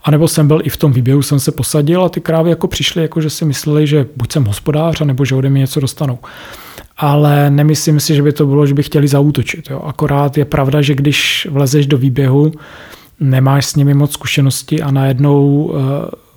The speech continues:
osm, devět krav se rozeběhne k tobě, tak to asi nemusí být úplně příjemný.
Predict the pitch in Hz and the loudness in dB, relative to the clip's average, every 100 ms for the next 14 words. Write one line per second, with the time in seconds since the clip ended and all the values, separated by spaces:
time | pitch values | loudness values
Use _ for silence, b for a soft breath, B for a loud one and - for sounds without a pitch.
0 | - - - 135 - 151 135 131 139 - | -20 -12 -10 -6 -4 0 2 2 0 -2
1 | 156 135 135 - - 143 139 139 139 139 | -2 -2 -2 -4 -2 2 2 2 4 2
2 | 143 151 131 139 139 135 - - - - | 2 0 0 0 -2 -6 -8 -12 -20 -20
3 | - 117 - - 127 120 110 117 110 117 | -10 -10 -6 -2 0 0 -2 -6 -6 -4
4 | 120 110 - 123 110 | -4 -4 -4 -6 -6